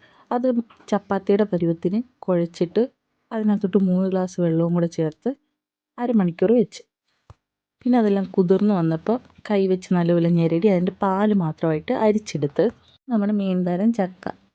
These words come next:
വരിക്ക ചക്കയാണ്. ഇതല്ലാതെ ഇവിടെ കൊടുത്തു കഴിഞ്ഞാൽ "മതി, മതി" എന്നൊക്കെ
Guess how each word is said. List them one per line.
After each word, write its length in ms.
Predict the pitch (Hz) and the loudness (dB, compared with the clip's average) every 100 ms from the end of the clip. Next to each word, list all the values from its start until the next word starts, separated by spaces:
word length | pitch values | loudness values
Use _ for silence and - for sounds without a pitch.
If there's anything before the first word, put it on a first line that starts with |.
| - | -6
വരിക്ക 280 | 247 254 269 | -4 -2 -2
ചക്കയാണ്. 560 | 269 254 185 147 160 220 _ _ _ _ _ | -2 -2 0 0 -2 -6 _ _ _ _ _
ഇതല്ലാതെ 480 | 254 240 220 254 277 | -4 -2 0 -2 0
ഇവിടെ 120 | 247 | 0
കൊടുത്തു 340 | 240 214 208 233 | 2 0 2 2
കഴിഞ്ഞാൽ 380 | 233 226 233 233 - _ _ _ _ 233 | 2 0 -2 -2 -6 _ _ _ _ -2
"മതി, 360 | 226 208 226 226 | 0 0 -2 -4
മതി" 240 | 220 208 226 | -4 -4 -4
എന്നൊക്കെ 260 | 208 185 | -6 -4